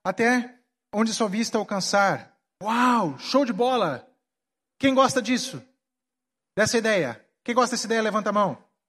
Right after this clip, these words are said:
Até os que não são jovens, pode levantar, se quiser. Mas <clears throat> saiba que por todas essas coisas Deus o trará a julgamento. Então parece que ele tá querendo dizer assim, "Galera, aproveitem, curtam, sigam o seu coração,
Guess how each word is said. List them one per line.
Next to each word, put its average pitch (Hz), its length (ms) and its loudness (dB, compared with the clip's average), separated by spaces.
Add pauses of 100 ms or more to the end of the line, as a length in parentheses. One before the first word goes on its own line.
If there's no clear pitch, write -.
(420)
Até 165 200 -6
os 233 140 -6
que 214 80 -6
não 220 140 -4
são 202 180 -8
jovens, 170 340 -4
pode 160 160 -6
levantar, 160 360 -6
se - 100 -12
quiser. 175 340 -4 (560)
Mas 240 540 2 (100)
<clears throat> - 560 -12
saiba 220 1200 0
que 175 100 -10
por 190 200 -2
todas 220 360 0
essas 214 220 -4
coisas 202 300 -6
Deus 185 280 -4
o 175 60 -6
trará 180 300 0
a 185 40 0
julgamento. 175 600 -6 (320)
Então 247 220 0
parece 254 340 0
que 269 80 -2
ele 247 60 -6
tá 247 120 -2
querendo 247 200 -4
dizer 214 180 -2
assim, 233 400 -2 (340)
"Galera, 196 500 0 (500)
aproveitem, 220 840 -4 (460)
curtam, 254 580 2 (140)
sigam 277 500 4
o 233 60 0
seu 220 180 -2
coração, 156 600 -8